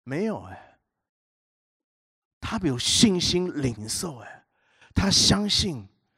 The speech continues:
他看见了，他就得着了。就算他没有什么特别的感觉，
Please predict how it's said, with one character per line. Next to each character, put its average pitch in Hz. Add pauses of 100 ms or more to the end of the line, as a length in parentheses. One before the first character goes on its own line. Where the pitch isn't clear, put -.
(280)
他 175
看 175
见 135
了， 95 (300)
他 147
就 131
得 -
着 -
了。 - (840)
就 247
算 208
他 190
没 190
有 208
什 165
么 143
特 196
别 151
的 156
感 98
觉， 101